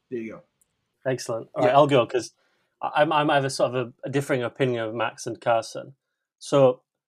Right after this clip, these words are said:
Speaker 2: I just wanna preface this as well, 'cause there's a lot of people online who perhaps may s-, may look into these.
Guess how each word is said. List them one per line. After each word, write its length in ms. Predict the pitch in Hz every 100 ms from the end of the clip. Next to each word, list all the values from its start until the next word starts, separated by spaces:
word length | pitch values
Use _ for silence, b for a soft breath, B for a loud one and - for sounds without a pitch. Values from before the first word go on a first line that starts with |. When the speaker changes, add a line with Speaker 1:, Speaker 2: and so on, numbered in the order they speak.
| _ _ _ _ _ _ _ _ - -
Speaker 2:
I 60 |
just 140 | 165 190
wanna 120 | 175
preface 500 | 165 170 151 135 123
this 140 | 131
as 120 | 131 123
well, 160 | 117
'cause 120 | 127
there's 120 | 120 123
a 40 |
lot 140 | 135
of 80 | 127
people 340 | - 131 - 123
online 440 | 120 123 120 110
who 100 | 113
perhaps 560 | - 110 117 - - - _ _ - 147
may 140 | 131
s-, 220 | 123 - -
may 200 | 131 127
look 340 | 147 139 135
into 180 | 123 120
these. 300 | 120 107